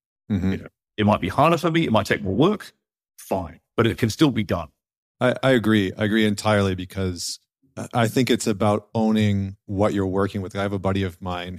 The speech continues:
Speaker 1: who, you know, he's not the tallest guy, he's not the most good-looking guy, but he is so smart and he's so charismatic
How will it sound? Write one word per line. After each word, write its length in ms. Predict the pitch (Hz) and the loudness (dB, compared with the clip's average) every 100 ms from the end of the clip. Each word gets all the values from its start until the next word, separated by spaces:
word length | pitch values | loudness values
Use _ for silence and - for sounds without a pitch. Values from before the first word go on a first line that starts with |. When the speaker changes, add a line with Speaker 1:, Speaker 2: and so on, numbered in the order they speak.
| - | -8
Speaker 1:
who, 460 | 104 95 92 90 87 _ _ _ _ - - - _ | -4 -2 -2 -4 -8 _ _ _ _ -20 -20 -20 _
you 140 | 127 | 0
know, 220 | 113 104 | 2 2
he's 440 | 101 120 104 - _ - | 2 -2 -2 -4 _ -2
not 220 | 117 113 | 0 0
the 60 | 117 | -2
tallest 520 | - 113 104 104 - | -4 0 2 0 -2
guy, 380 | 113 104 98 98 | 0 2 2 0
he's 220 | 95 101 | -2 -6
not 140 | 107 101 | -6 -6
the 60 | |
most 240 | 101 95 - | -6 -6 -6
good-looking 440 | 101 104 98 101 | -4 -4 -2 -4
guy, 540 | 95 101 98 95 92 85 _ _ | -2 0 2 0 -2 -8 _ _
but 360 | 101 113 107 101 | -2 2 2 0
he 560 | - 135 120 117 110 - | -8 0 4 4 2 -2
is 260 | 120 110 92 | 0 0 0
so 460 | - - - 113 110 | -4 -4 2 4 4
smart 580 | - 107 104 95 92 - | 0 0 2 2 -2 -8
and 100 | 98 | -12
he's 160 | 98 95 | -10 -8
so 360 | - - 110 | -6 0 0
charismatic 760 | 101 - 104 98 - 98 92 | 0 -2 -2 -2 -2 -4 -4